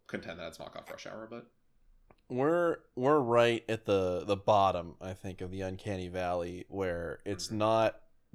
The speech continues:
Speaker 2: decent anymore, but it's also not, like, so bad that it's funny anymore. It's just bad.
Speaker 1: It's just bad.
Speaker 2: And we're, we're right at the, the very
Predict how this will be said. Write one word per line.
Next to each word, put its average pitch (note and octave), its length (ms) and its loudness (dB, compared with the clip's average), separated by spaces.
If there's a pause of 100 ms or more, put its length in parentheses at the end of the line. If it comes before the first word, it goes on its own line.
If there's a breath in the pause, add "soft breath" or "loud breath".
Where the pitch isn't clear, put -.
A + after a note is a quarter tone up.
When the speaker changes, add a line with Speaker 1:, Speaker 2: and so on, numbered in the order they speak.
(140)
Speaker 2:
decent C3 460 -2
anymore, F3 720 0 (320 soft breath)
but A#2+ 100 4
it's - 200 -4
also D3 420 4
not, C3 480 2 (160)
like, G#2 240 2 (440)
so A#2+ 280 0
bad G#2+ 300 2
that G2 100 -2
it's - 140 -10
funny F2+ 580 -4
anymore. E2+ 580 -6
It's - 220 -6 (100)
just - 480 -2
bad. F2 180 -6
Speaker 1:
It's C2 120 -6 (140)
just - 80 -16
bad. F2 160 -2
Speaker 2:
And A#2 120 -2
we're, A#2+ 320 4 (300 loud breath)
we're B2+ 240 8
right A#2+ 380 6
at A2 160 0
the, F#2+ 140 4 (120)
the G#2+ 120 0
very G2 600 2